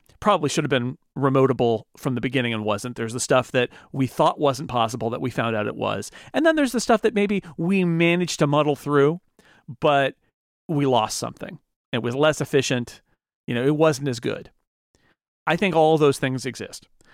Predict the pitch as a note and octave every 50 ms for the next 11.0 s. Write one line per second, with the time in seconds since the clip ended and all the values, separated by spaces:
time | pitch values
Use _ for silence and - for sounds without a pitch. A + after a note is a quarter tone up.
0 | _ _ - - - E3+ C#3+ C#3 C3 B2+ B2+ - _ _ _ _ _ _ _ _
1 | _ _ _ _ _ _ _ - - - - - C4+ C4+ D4 D4+ D#4 C4+ B3 G3+
2 | G3+ G3 F#3 C4+ A3 F#3+ G#3 F#3 A#3 A#3 A3+ G#3 G#3 - D#3 G3 G#3+ A#3 A3 G#3
3 | - - D3 E3 F3 F3 E3+ - F#3+ E3+ D#3+ E3 - A3+ C4 B3+ - _ E3 E3+
4 | F#3 F3+ F#3+ A#3 A3+ - A3+ A#3 A3+ A#3 G#3+ G3 G3 F3 - - - - F#3 F3
5 | - F#3 - - E3+ - - F#3 F3 E3 F3+ F3 D#3 - - - - - _ _
6 | - - D#3+ D#3+ F3 - G3+ G3+ F#3 - - _ - - - B3+ D4 - - B3+
7 | G#3+ - - - A#3+ G3 F3+ F#3+ - G3+ E3 D#3+ D#3+ D#3+ D#3 E3 F3+ G3 E3 D#3
8 | D3+ C#3+ D#3 E3 E3 C#3+ C3+ D3 D3+ D3+ D3 B2+ B2+ C#3 C3+ B2+ A#2 A#2 _ _
9 | _ - D#3 D3+ D3+ D#3 C#3+ - - D3 C3+ C3+ B2 A#2+ B2+ - A2 G2+ G2+ G#2
10 | G#2 G#2 - - - - - - - - - C#3 B2 - B2+ A#2 G#2+ A2 -